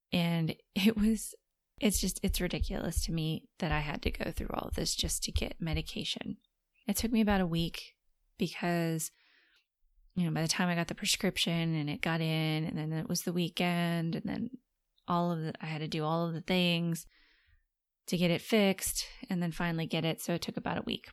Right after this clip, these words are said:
These are in a kind of order. I tried to put them in the order that I think you need to do them, but some of them kind of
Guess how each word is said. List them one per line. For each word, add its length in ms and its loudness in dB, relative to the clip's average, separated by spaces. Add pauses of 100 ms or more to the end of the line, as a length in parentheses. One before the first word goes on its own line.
(760)
These 220 8
are 140 6
in 180 8
a 80 6
kind 320 4
of 160 2
order. 640 4
I 80 2
tried 440 2
to 80 2
put 300 0
them 500 4 (360)
in 140 2
the 80 2
order 260 2
that 100 2
I 60 2
think 200 -2
you 60 2
need 100 4
to 100 0
do 220 2
them, 360 2 (200)
but 360 0
some 260 2
of 100 2
them 200 2
kind 260 -2
of 240 -6